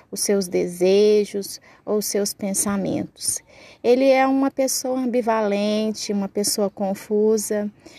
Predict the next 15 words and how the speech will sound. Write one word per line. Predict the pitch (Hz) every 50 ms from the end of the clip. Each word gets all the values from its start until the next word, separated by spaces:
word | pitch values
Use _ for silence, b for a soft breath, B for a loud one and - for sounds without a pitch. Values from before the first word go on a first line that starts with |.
| B B -
que | 247
precisa | - - 269 - 285 277 269 330 339
muito | 320 262 254 233 254 269 - 247
de | 208 - 220
terapia | 208 - 208 196 190 190 190 - _ - 196 202 208 214 214
pra | - 214 214
poder | 208 - 233 226 208 196 208 208 208 214 226 226 214 - _ _ _ _ -
lidar | 208 214 254 262 208 208 196 190 196 202 214 226 233 226 B B B B B B B B B
com | - - 226
essas, | 214 214 208 214 208 - - 233 226 220 214 - - - - - _ -
com | - 226 220
essas | 220 226 - - 247 233 - -
questões. | - 294 302 311 - - - - - 170 - - - - - - - _ _ B B B B B B B B B -
A | 294
neurose, | 349 392 415 415 339 254 196 190 190 208 233 240 226 196 - - 196 190